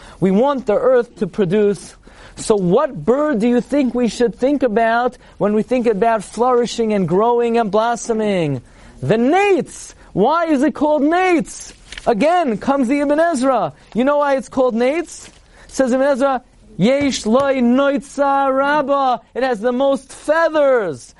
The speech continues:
And the sparrowhawk is constantly producing more feathers and more feathers and more feathers and more feathers. So what a successful, bountiful,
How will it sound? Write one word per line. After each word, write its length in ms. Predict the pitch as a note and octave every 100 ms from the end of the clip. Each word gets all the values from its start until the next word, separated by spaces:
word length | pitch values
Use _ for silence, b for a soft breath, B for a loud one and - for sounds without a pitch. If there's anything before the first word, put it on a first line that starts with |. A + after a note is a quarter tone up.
| B
And 160 | G3+ A#3
the 60 | A#3+
sparrowhawk 640 | - C4 C#4 C4+ C4 B3+
is 140 | B3
constantly 560 | - C4+ C#4+ - C4+ C4+
producing 500 | C4 B3 C4+ C#4 B3
more 240 | D4 E4
feathers 440 | A#3+ A#3+ G3+ F3+ F3+
and 120 | A3
more 240 | D#4+ E4
feathers 400 | B3 G#3 E3+ E3+
and 120 | A3 B3
more 240 | E4 D4
feathers 380 | - A3 F3 E3+
and 120 | A3
more 180 | C4+ C4
feathers. 320 | B3+ E3 C3 B B B
So 180 | - A#3+
what 180 | A#3+ A#3
a 60 |
successful, 880 | A3 A3 - - C4+ C4+ - B3+ A3+
bountiful, 920 | D3 G#3+ C4 A#3+ A#3+ - A3 G#3